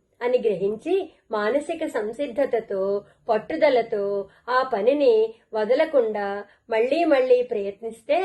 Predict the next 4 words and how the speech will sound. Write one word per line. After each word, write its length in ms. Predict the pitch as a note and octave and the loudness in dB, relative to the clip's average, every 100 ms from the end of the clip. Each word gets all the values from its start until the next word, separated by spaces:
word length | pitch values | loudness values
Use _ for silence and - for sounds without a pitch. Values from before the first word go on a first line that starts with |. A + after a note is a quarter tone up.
| F4 - _ | -4 -14 _
విజయం 440 | A3 A3+ C4+ C#4+ A3+ G#3+ G#3+ _ - | -6 0 4 4 4 -2 -8 _ -4
సాధించవచ్చు. 880 | A#3 G#3+ A#3 C#4+ C#4 A3+ G3 - G3+ _ _ - | -2 -2 -2 -2 -2 -2 -6 -12 -18 _ _ -2
తప్పులను 500 | A#3 A3+ E4 F4+ F4+ D#4+ | -2 0 0 2 2 2
సరిదిద్దుకుంటూ, 920 | C4 A3+ C4+ A#3+ - C4+ A#3 A3+ | 2 0 -2 -6 -4 0 0 0